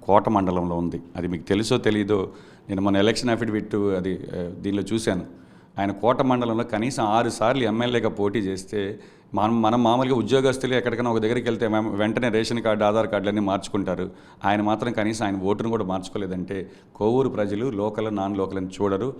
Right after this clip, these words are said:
వ్యక్తిత్వం, ఆ యొక్క అభ్యర్థి యొక్క గుణగణాలు,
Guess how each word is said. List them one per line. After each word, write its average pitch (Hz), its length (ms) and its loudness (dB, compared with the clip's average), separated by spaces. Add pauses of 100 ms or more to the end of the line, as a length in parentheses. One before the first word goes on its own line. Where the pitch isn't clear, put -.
(320)
వ్యక్తిత్వం, 110 680 -2 (160)
ఆ 98 60 0
యొక్క 101 260 0 (500)
అభ్యర్థి 123 480 2
యొక్క 117 160 2
గుణగణాలు, 104 880 2